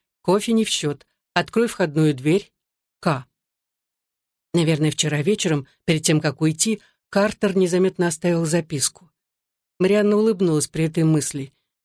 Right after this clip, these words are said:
Ей и правда уже не терпелось приступить к утренним обязанностям. Соблюдать режим она привыкла со студенческих лет, когда уроки приходилось совмещать с тренировками,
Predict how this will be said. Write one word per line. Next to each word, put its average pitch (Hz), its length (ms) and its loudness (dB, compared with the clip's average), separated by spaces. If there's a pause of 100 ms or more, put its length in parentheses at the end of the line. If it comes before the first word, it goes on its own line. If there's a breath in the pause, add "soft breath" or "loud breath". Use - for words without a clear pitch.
Ей 151 200 2
и - 20 -2
правда 170 400 0
уже 165 160 0
не 165 140 2
терпелось 180 560 -2 (180 soft breath)
приступить 165 540 -2
к - 100 -14
утренним 170 400 2
обязанностям. 143 760 -4 (500)
Соблюдать 165 560 0
режим 165 340 2
она 160 160 0
привыкла 160 440 -2 (180 loud breath)
со - 160 0
студенческих 160 680 0
лет, 233 260 -2 (140)
когда 160 320 0
уроки 160 320 0
приходилось 165 500 0
совмещать 160 640 0 (100)
с - 120 -4
тренировками, 180 840 0